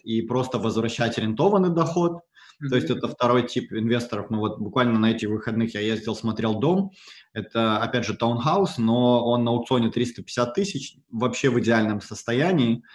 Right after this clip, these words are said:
Speaker 1: А у него рентовый потенциал, там, три пятьсот, там, четыре тысячи. То есть, по сути, вот просто его взять, и, и у нас уже, э, гроссом, грязными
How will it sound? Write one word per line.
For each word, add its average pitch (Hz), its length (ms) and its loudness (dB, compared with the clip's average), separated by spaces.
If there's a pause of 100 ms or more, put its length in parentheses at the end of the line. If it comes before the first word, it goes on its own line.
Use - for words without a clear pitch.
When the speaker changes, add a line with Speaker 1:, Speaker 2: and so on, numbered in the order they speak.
(400)
Speaker 1:
А 107 320 2
у 117 60 0
него 131 580 6
рентовый 131 480 4
потенциал, 120 840 4
там, 95 360 -6
три 120 200 0
пятьсот, 131 520 2
там, 101 120 -6
четыре 113 320 -2
тысячи. - 560 -4 (340)
То - 80 -2
есть, 120 180 -4
по 120 100 0
сути, 180 260 2
вот 120 240 0
просто 139 340 2
его 110 200 6
взять, 127 560 2
и, 110 320 0
и 110 280 -4
у 113 120 0
нас 131 240 2
уже, 107 160 -2 (500)
э, 107 160 -8
гроссом, 117 540 0
грязными 104 800 0